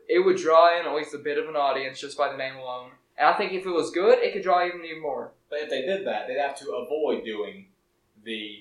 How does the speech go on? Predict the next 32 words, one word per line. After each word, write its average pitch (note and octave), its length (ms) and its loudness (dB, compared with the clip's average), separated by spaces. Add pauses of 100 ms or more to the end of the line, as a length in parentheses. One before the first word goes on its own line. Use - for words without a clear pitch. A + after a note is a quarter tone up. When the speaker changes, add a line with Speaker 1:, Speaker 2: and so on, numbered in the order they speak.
(120)
Speaker 2:
main B2+ 300 -8
characters B2+ 340 -6
of A#2 120 -2
the A2 100 -6
books - 580 -4 (240)
and A#2 180 -16
just A2+ 260 -12
make A2+ 180 -6
it A2+ 280 -8
either A#2 220 -10
before C3 360 -6
that B2+ 160 -2
happened, B2 480 -6 (760)
so B2 380 0
you C3 80 -10
don't C3+ 180 -2
have, B2 220 -2
like, A2+ 140 -2 (100)
oh, G#2+ 400 -2
well, D3 160 6
Speaker 1:
Of - 60 -6
course, D#3 560 0
of A#2 80 -20
Speaker 2:
yeah. A2 80 -4
Speaker 1:
course. - 340 -12 (880)
Or, E3 420 6
or D3 280 6
as C3+ 200 -2
Suzanne D3+ 720 2
Collins D3 440 -4
teased E3 480 -10
me, C3 160 -16